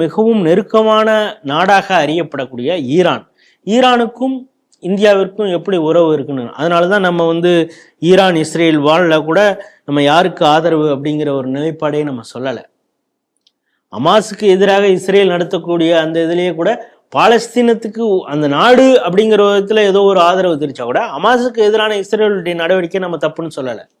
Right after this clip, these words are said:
ஆனால் இஸ்ரேலுக்கும் ஈரானுக்கும் நடந்த சண்டையில நம்ம நிலைப்பாடை வந்து இது பண்ணணும். இஸ்ரேல் நமக்கு எப்பொழுதும் அதை டிஃபெண்ட் பண்றதுக்குன்னு அவங்களுக்கு உரிமை இருக்கு அப்படிங்கிறப்ப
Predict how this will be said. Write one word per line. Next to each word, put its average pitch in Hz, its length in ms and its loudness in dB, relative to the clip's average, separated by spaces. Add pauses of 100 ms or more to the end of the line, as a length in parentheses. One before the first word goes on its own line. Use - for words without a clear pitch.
(540)
ஆனால் 220 300 4
இஸ்ரேலுக்கும் 285 600 4
ஈரானுக்கும் 262 500 4
நடந்த 220 300 0
சண்டையில 208 340 2 (640)
நம்ம 202 180 -2 (1300)
நிலைப்பாடை 180 580 -2
வந்து 156 180 -4 (200)
இது 147 140 -2
பண்ணணும். 104 240 -12 (280)
இஸ்ரேல் 220 360 2 (180)
நமக்கு 185 300 -4
எப்பொழுதும் 190 420 0
அதை 165 200 2
டிஃபெண்ட் 202 300 -2
பண்றதுக்குன்னு 202 580 -2
அவங்களுக்கு 175 380 -4
உரிமை 196 300 -2
இருக்கு 156 280 -6
அப்படிங்கிறப்ப 127 480 -8